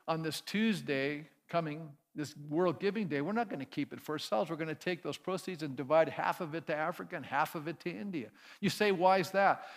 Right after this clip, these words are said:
Because while we're over here struggling with covid, people in the rest of the world are also struggling. But, you know, because they shut everything down, the greatest tr-,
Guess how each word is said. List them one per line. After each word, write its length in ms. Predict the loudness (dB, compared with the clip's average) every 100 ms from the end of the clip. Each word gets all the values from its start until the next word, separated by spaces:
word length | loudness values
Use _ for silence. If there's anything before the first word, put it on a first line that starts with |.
| -10 -2
Because 280 | 4 4
while 240 | 8 10 10
we're 200 | 8 8
over 200 | 6 6
here 200 | 4 2
struggling 500 | 2 4 4 2 -2
with 140 | -4
covid, 400 | 4 6 6 4
people 300 | 2 4 2
in 60 | 0
the 100 | 2
rest 240 | 2 2
of 60 | 0
the 80 | 2
world 220 | 4 6
are 100 | 8
also 260 | 6 4
struggling. 600 | -4 2 4 4 2 -2 -6 -16 -6
But, 180 | -2 0
you 80 | 2
know, 160 | 4 4
because 320 | 4 2 2
they 100 | 0
shut 280 | 2 2 2
everything 440 | 2 -2 -2 0
down, 380 | 4 4 2 0
the 100 | -4
greatest 640 | 2 6 8 6 4 2
tr-, 180 | -10